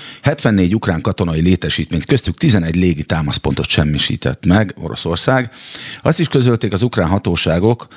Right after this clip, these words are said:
ö, hogy orosz fegyveres alakulatok légitámadást intéztek egy katonai egység ellen az Odessa melletti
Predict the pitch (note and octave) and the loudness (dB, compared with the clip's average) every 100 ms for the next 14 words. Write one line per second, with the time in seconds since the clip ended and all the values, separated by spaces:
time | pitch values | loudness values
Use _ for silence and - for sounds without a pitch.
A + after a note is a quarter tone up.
0 | - - - F2 E2+ E2+ F2 - A#2+ F#2+ | -20 -20 -6 0 2 2 0 0 0 0
1 | - A2 F2+ D#2 D#2 A#2+ - D#2+ E2 D2+ | 0 0 0 -2 0 0 0 -6 -6 -4
2 | F#2 D#2+ - D#2+ D2+ D2+ - F2 D#2 - | -2 -2 -2 -2 -4 -6 -4 -2 0 0
3 | F#2+ D2+ - A2+ - - - A#2 E2 E2 | 0 0 0 0 -2 -6 -4 -2 -2 -2
4 | E2 G2 - D#2+ D#2+ G2 F2+ E2 - A2+ | 0 0 0 0 2 2 2 2 0 -2
5 | D#2 - D#2 D#2+ D2+ - - F2 | -2 -4 -4 -4 -6 -6 -2 -2